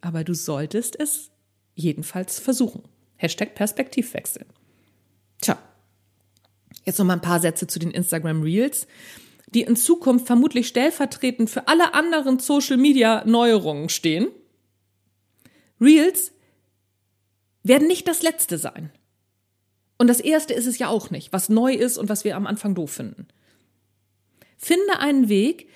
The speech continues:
wie du das Medium Kurzfilm, nichts anderes sind ja Reels, für dich und deine Marketingbotschaft nutzen kannst. Du musst nicht tanzen. Du musst dich auch nicht zum Affen machen. Es gibt genug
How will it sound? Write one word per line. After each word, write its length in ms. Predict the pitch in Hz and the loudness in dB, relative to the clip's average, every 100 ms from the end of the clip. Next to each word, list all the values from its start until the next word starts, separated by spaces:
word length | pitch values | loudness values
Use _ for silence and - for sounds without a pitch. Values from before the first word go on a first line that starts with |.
| _ - | _ 4
wie 100 | 247 | 6
du 120 | 254 | 8
das 240 | 220 220 | 4 4
Medium 580 | 214 240 285 269 254 254 - - | 6 6 6 4 2 0 -6 -2
Kurzfilm, 640 | 285 339 - - 151 220 | 0 2 -2 -2 0 0
nichts 300 | 247 143 143 | 0 -2 -4
anderes 320 | 156 151 156 | -6 -6 -4
sind 240 | 170 233 240 | 2 2 2
ja 80 | 147 | -4
Reels, 580 | 139 147 190 254 - _ | -2 0 -2 -4 -10 _
für 200 | - 233 | -4 -2
dich 480 | 185 302 349 - - _ _ _ _ - | 0 0 0 -4 -18 _ _ _ _ 2
und 280 | 233 190 226 | 2 2 2
deine 340 | 254 320 339 | 2 2 0
Marketingbotschaft 1120 | 311 277 277 269 233 240 214 220 - 208 - | 0 0 0 -2 0 2 2 0 0 -2 4
nutzen 500 | 240 285 359 - 160 | 6 6 4 -2 -6
kannst. 340 | - - - 277 | -8 -12 -6 0
Du 40 | |
musst 320 | 311 381 - | 0 0 -2
nicht 200 | 381 - | -4 -4
tanzen. 460 | 277 214 170 - - - - - | 0 2 2 -2 -8 -16 -16 0
Du 60 | 277 | 2
musst 160 | 311 | 2
dich 80 | 269 | 0
auch 60 | 285 | -2
nicht 160 | 294 | -2
zum 160 | 330 277 | -2 -2
Affen 380 | 294 - 370 247 | -2 0 4 4
machen. 280 | 151 - - _ - - | 4 -6 -14 _ -20 -10
Es 100 | - | 0
gibt 220 | 339 - | 0 2
genug 560 | 339 320 330 381 403 | 2 4 4 2 0